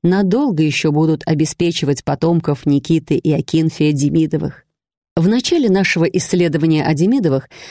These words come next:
стоят крупные фигуры тульских кузнецов Никиты и Акинфия, людей с железной волею,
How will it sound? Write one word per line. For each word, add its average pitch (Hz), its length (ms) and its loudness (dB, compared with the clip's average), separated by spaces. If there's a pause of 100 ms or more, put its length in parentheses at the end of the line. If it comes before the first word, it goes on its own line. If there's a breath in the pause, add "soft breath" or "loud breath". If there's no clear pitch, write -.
(120 loud breath)
стоят 277 480 -2
крупные 262 560 0
фигуры 233 440 0
тульских 233 560 -2
кузнецов 185 800 -2
Никиты 185 580 0
и - 180 0
Акинфия, 165 680 -2 (400)
людей 170 400 2
с - 20 -2
железной 160 540 0
волею, 147 520 0